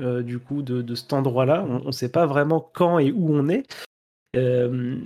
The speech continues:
on, on voit toute cette étendue-là, et c'est vraiment gigantesque, et c'est surtout super beau, quoi.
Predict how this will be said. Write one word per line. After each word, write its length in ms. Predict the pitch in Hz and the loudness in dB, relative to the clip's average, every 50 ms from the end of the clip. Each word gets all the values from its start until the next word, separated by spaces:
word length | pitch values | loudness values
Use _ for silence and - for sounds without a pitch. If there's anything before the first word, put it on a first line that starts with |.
| 165 - - | -12 -14 -10
on, 140 | - 156 160 - 202 | -8 -6 -6 -4 -2
on 80 | 160 | -2
voit 180 | 147 135 165 160 | 2 4 4 2
toute 140 | 160 185 160 | 2 0 -6
cette 340 | - - - 143 127 131 - | -8 -4 -4 -4 -2 -2 -4
étendue-là, 480 | 139 131 147 143 139 139 139 170 185 185 | -2 0 0 2 2 2 4 4 4 4
et 40 | 156 | 2
c'est 220 | - - - 123 | 0 -2 -4 -4
vraiment 380 | 117 113 120 127 143 151 151 147 | -2 0 0 2 2 2 2 0
gigantesque, 560 | 123 135 131 131 143 - 175 185 196 - - | 0 0 0 0 0 2 2 0 0 0 -4
et 40 | 123 | -6
c'est 140 | - 123 120 | -6 -6 -8
surtout 680 | - - - - - - - - - 147 135 - 196 - | -8 -8 -10 -10 -10 -10 -12 -10 -10 -10 -4 -2 -4 -4
super 500 | - - - - 208 - - 180 165 170 | -2 -8 -6 -6 -6 -2 0 0 0 2
beau, 160 | 170 190 160 | 0 0 -2
quoi. 320 | - - 127 117 110 - | -2 -2 -4 -4 -4 -6